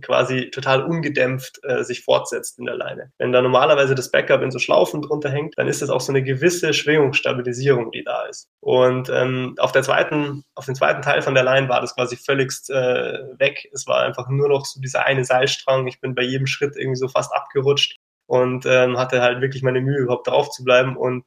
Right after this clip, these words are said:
zu dem Zeitpunkt war ich aber natürlich auch schon aufgrund der anderen, äh, hervor-, äh, vorgehenden Sachen halt so physisch und auch psychisch, äh, platt, dass ich eigentlich halt wirklich an dem Moment aufgegeben hatte, weil ich wusste, das,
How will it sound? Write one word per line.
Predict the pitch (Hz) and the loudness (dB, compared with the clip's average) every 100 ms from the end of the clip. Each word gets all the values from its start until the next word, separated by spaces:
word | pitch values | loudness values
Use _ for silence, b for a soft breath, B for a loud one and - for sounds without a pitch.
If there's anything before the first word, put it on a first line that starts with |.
| _ | _
zu | - | -2
dem | 131 131 | 0 2
Zeitpunkt | 135 135 135 131 | 0 -2 -2 0
war | 123 123 | 2 2
ich | 120 | 0
aber | 120 | 0
natürlich | 123 135 131 123 | -2 -4 -6 -4
auch | 127 - | -6 -6
schon | 127 123 - _ | -6 -6 -8 _
aufgrund | - - 135 131 | -18 -2 0 4
der | 120 | 4
anderen, | 175 170 131 131 127 | 4 4 4 0 -2
äh, | 131 127 131 135 - - 131 | -2 -2 -2 -6 -10 -14 -10
hervor-, | 127 - 135 131 | -8 -6 -4 -2
äh, | 127 127 | 0 -2
vorgehenden | 123 139 135 131 135 131 131 | 0 4 4 2 0 0 2
Sachen | 135 - 127 | -2 0 -2
halt | 127 | 0
so | 143 147 B - | 0 0 B -4
physisch | 185 214 185 170 - | 4 6 6 6 6
und | 139 | 4
auch | 135 - | 4 0
psychisch, | - 185 170 160 135 - | -4 -2 0 2 2 2
äh, | 135 131 131 - | 2 2 0 0
platt, | 147 147 - - | 0 0 -4 -4
dass | 131 123 | -2 -2
ich | 123 - | -4 0
eigentlich | 131 135 131 131 | 2 2 -2 0
halt | 131 123 | 0 0
wirklich | 131 131 127 | -2 -2 -2
an | |
dem | 127 123 | 0 2
Moment | 123 123 | 0 0
aufgegeben | 117 123 131 123 120 123 | -2 -2 -4 -4 -2 -2
hatte, | - 123 | -2 -2
weil | 127 123 | -2 -6
ich | - | -10
wusste, | 131 127 - | -10 -6 -4
das, | 123 - - | -6 -8 -12